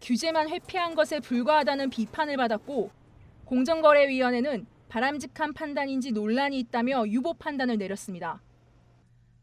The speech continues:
하나 에스엔씨와 하나 시스템이 합병을 하게 되면 김승현 회장의 세 아들이 지배하는 H솔루션의 하나 에스엔씨 지분율은 십사점오 퍼센트로 떨어집니다. H솔루션은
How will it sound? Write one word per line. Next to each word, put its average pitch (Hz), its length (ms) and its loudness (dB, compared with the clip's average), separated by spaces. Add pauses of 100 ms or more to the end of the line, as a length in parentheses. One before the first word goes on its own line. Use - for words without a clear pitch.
(280)
하나 349 320 2
에스엔씨와 294 720 0
하나 339 260 -4
시스템이 330 600 -10
합병을 359 480 -4
하게 285 200 -2
되면 240 420 -2 (420)
김승현 311 500 0
회장의 302 380 -2
세 349 180 -4
아들이 254 400 -2
지배하는 233 680 -2
H솔루션의 285 1040 -6
하나 330 300 -2
에스엔씨 294 480 -4
지분율은 233 680 -2 (280)
십사점오 311 880 -4
퍼센트로 294 540 -4
떨어집니다. 240 680 -2 (1040)
H솔루션은 285 1040 -4